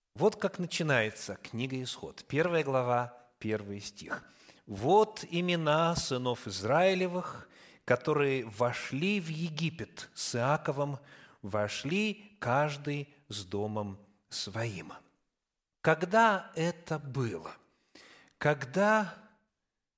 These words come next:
Иаков и его сыновья с их семьями вошли в Египет? Сколько они там прожили? Что имело место на протяжении этого промежутка времени?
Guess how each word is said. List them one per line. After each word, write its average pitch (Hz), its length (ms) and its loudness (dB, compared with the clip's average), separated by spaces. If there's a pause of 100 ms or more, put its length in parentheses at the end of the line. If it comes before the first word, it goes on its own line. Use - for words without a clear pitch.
(340)
Иаков 143 580 2
и 117 60 0
его 110 180 -2
сыновья 113 920 0 (720)
с - 180 -8
их 180 280 0
семьями 156 560 -4 (340)
вошли 117 920 -4 (520)
в 98 80 -12
Египет? 120 580 -4
Сколько - 480 0
они 175 180 2
там 151 280 -4 (100)
прожили? 82 920 -8 (1040)
Что 208 920 2 (240)
имело 190 600 2
место 160 480 0
на 147 80 -4
протяжении 160 720 -2
этого 143 400 -4
промежутка 127 640 -6
времени? 107 680 -8